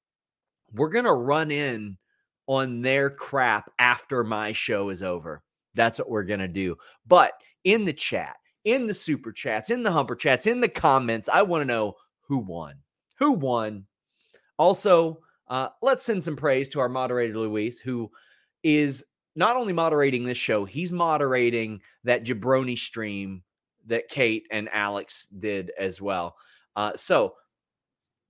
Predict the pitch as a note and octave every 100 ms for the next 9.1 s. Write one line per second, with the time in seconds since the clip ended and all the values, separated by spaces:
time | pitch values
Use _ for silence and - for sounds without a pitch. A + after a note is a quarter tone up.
0 | A#2 G2+ G3+ G3+ G3 F3 C#3+ - B2+ G#2
1 | F#2+ A2+ G#2+ - - G#2 - A2+ F#2 F#2
2 | D#2+ E2+ D#2 - G#2 G2 G2+ - _ _
3 | _ _ D3 E3+ D3+ C#3+ - C3+ C3+ B2+
4 | B2+ A2+ G#2+ C3+ A#2 A#2+ A2+ A2+ A2+ G#2+
5 | A2+ - A#2+ A#2 G#2+ _ _ _ _ _
6 | _ - B2 A2 G#2 G2 - A#2+ C3+ B2+
7 | B2+ A#2 A2 B2+ C#3 D#3+ G#3 B3 _ _
8 | E2 D#2 G2 - E2+ G2+ G2 F#2+ F#2+ F#2+